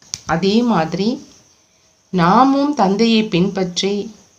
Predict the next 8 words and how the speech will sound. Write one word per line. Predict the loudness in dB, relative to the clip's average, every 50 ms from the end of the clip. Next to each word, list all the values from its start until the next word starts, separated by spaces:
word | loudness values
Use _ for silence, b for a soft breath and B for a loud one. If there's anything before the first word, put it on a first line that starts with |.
| _ _ _ _ _ _ _ _ _ _ _ _ _ _ _ _ -4 0
விலகியும் | 2 2 4 4 4 2 2 2 2 4 4 2 2 0 -4 -8 -12 -20 _ _ _ _ _ _ _ _
மற்றும் | -2 -2 -2 -2 -2 -2 -2 -2 -2 -4 -6 -2 0
நேசிக்கப்படுபவராகவும் | 2 2 2 0 0 -4 -6 -4 -2 -2 -2 0 0 -2 -2 -2 -2 -2 -4 -4 -4 -4 -4 -4 -6 -6 -6 -6 -6 -6 -6
ஆகணும். | -6 -8 -8 -8 -10 -14 -16 -16 -18 -20 _ _ _ _ _ _ _ _ _ _ _ _ _ _ _ _ _ _ _ _ _ _ _ _ _ _ _ _ -20 -20 _ _ _ b b b b b b b
அதாவது | -4 0 2 2 2 2 2 0 -2 0
தாமரை | 0 2 2 4 4 4 4 4 4 2 2
மலர்ல | 2 2 4 2 2 2 0 -2 -2 -2 -4 -6 -8 -12 -20 -20 _ _ _
அமர்வது. | -2 0 0 2 0 0 0 -2 -2 -4 -6 -12